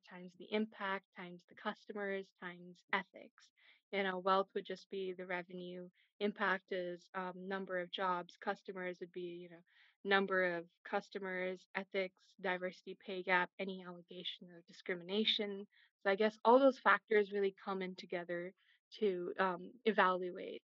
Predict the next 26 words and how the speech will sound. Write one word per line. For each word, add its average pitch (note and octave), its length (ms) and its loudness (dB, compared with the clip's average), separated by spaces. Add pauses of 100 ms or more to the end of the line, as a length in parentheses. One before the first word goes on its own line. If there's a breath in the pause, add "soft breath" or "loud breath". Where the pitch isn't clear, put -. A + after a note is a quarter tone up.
(140)
a F#3 120 -6
startup. F#3 500 -8 (200)
Now F#3+ 160 -4
with F#3+ 100 -2
that G#3 180 6
<laughs> G#3 100 -2
being A3 200 8 (100)
said, F#3 260 -2 (600 soft breath)
um, F#3+ 180 0
there's G3+ 160 6
no G3+ 140 6
quantitative, F#3 840 0 (220)
well, G3 180 4 (100)
you A3+ 160 2
can A3+ 320 6
measure G3 320 -2
this G#3 160 -6
quantitatively, G#3 720 0
but F#3+ 200 -2
I'd F#3 220 -4
prefer F#3+ 380 -6
not F3+ 260 -12
to. F#3+ 80 -8
I F3+ 100 -4
just F#3 220 -14
take G3+ 200 2